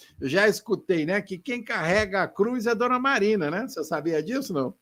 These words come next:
<laughs> Carrega a cruz há quarenta e cinco anos.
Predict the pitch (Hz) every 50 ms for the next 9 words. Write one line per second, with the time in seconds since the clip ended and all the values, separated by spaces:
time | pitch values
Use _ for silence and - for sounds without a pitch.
0 | _ _ 208 - _ _ _ - - _ _ _ _ - - - _ _ - 214
1 | 208 175 196 240 240 208 226 202 - - 240 247 202 220 254 - - 226 190 -
2 | 294 302 330 320 - _ 233 - - - - - 254 269 269 - - 277 233 -
3 | - - _ 247 233 -